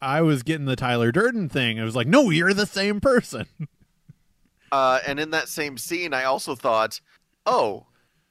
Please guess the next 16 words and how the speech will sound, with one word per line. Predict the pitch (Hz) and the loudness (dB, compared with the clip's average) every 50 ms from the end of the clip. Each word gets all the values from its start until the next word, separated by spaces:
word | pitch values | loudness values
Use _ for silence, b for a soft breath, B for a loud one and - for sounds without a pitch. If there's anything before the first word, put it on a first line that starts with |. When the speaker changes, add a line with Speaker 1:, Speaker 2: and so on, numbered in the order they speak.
| _ _ _ | _ _ _
Speaker 2:
this | 240 233 - | -10 -10 -8
girl | - - 165 147 139 | -2 0 0 0 0
sucks. | - - - - 254 208 - 98 - - - - - - - | -2 -6 -6 -2 0 0 0 0 -4 -8 -12 -14 -14 -10 -6
Like, | 147 143 139 110 | -4 -4 -4 -2
the, | 135 147 139 | -4 -6 -6
the | 131 123 160 147 - - 190 | -4 -6 -8 -8 -8 -12 -12
lead | 185 - | -12 -8
character | - 196 196 185 - 165 156 | -4 -2 -2 -2 -2 -4 -6
sucks," | - 202 - 247 214 135 113 - - - | -6 -6 -2 0 0 0 0 -2 -6 -8
'cause | - 165 151 131 | -8 -8 -8 -8
she | - - 180 | -8 -10 -4
went | 170 180 180 180 - _ | -2 -2 -2 -2 -4 _
from, | 190 175 165 156 147 135 - _ B B B B B B B B B B B | 0 2 2 0 -2 -6 -14 _ B B B B B B B B B B B
she, | - - 196 196 175 147 | -10 -8 -8 -8 -10 -8
she | - - - 190 190 | -8 -8 -6 -6 -6
was | 180 175 170 | -6 -6 -6